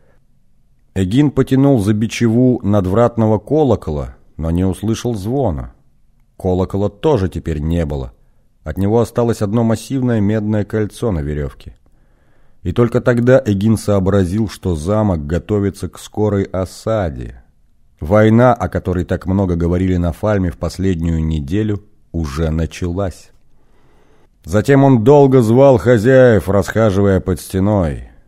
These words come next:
Защитники Гинсавера не узнавали его. Большая часть войска в такую рань еще спала. Стены отрядили караулить немногочисленных наемников,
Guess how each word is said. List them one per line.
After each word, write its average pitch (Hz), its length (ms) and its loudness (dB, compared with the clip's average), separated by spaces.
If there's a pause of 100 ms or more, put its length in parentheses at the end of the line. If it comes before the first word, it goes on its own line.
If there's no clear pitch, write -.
(220)
Защитники 87 640 -4
Гинсавера 92 600 -2
не 92 160 0
узнавали 92 600 0
его. 62 300 -10 (760)
Большая 127 460 4
часть 120 340 0
войска 107 400 0
в - 60 -8
такую 98 340 -2
рань 101 220 2
еще 87 240 -4
спала. 92 640 -2 (840)
Стены 147 440 2
отрядили 113 580 2
караулить 113 560 0
немногочисленных 107 960 0
наемников, 101 840 0